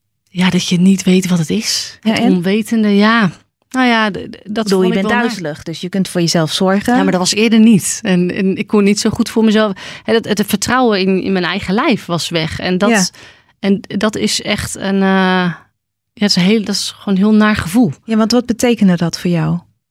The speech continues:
Speaker 1: Nou, dat maakte mij wel heel angstig.
Speaker 2: Mhm.
Speaker 1: Om, om dingen te ondernemen, om ergens heen te gaan. Eh, dus het belemmerde mij heel erg in mijn sociaal leven.
Speaker 2: Ja,
Speaker 1: En
Speaker 2: en?
Speaker 1: ook het leven hoe ik dat dan voor me zag met het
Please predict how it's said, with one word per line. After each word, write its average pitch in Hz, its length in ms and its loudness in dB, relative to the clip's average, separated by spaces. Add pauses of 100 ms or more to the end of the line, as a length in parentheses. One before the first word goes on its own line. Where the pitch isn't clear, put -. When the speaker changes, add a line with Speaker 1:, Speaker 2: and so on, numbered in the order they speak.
Speaker 1:
Nou, - 200 -20
dat 202 180 -2
maakte 214 260 2
mij 233 120 2
wel 214 80 4
heel 220 180 2
angstig. - 540 -6 (200)
Speaker 2:
Mhm. 214 340 6
Speaker 1:
Om, 196 220 -6
om 190 160 2
dingen 175 200 4
te 170 100 -4
ondernemen, 185 500 4
om 180 80 0
ergens 170 280 -6
heen 202 220 6
te 202 100 2
gaan. 170 480 0
Eh, 165 540 -2 (280)
dus 196 260 0
het 196 180 0
belemmerde 190 540 2
mij 180 220 2
heel 220 200 2
erg 170 300 -2
in 180 140 -4
mijn 170 320 -4
sociaal 185 340 -4
leven. 202 380 0 (180)
Speaker 2:
Ja, 208 180 2
Speaker 1:
En 185 200 -2
Speaker 2:
en? 220 40 2
Speaker 1:
ook 269 80 2
het 190 100 -4
leven 175 280 -4
hoe 165 120 -2
ik 156 60 -10
dat 165 140 -4
dan 160 260 -4
voor 190 260 0
me 190 100 4
zag - 460 -4 (200)
met 180 160 0
het - 280 -6